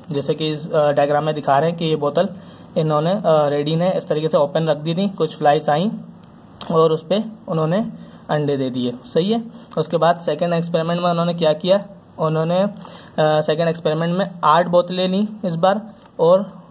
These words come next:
जो snacks थे उनको दो में, दो बोतलों में snacks रखे और कुछ बोतलों में उन्होंने pieces of meat रखे, गोश्त के pieces रखे, और कुछ बोतलों में उन्होंने, अ, dead fishes जो थी, मरी हुई मछलियाँ थी,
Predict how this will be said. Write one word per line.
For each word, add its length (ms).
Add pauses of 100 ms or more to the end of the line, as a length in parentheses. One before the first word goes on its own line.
(720)
जो 260
snacks 460
थे 100
उनको 380
दो 440
में, 460
दो 220
बोतलों 360
में 100
snacks 380
रखे 260 (600)
और 440
कुछ 180
बोतलों 380
में 160
उन्होंने 340
pieces 500
of 140
meat 260
रखे, 240
गोश्त 320
के 60
pieces 400
रखे, 200
और 240
कुछ 200
बोतलों 340
में 120
उन्होंने, 320
अ, 100 (880)
dead 260
fishes 400
जो 220
थी, 280
मरी 340
हुई 120
मछलियाँ 460
थी, 320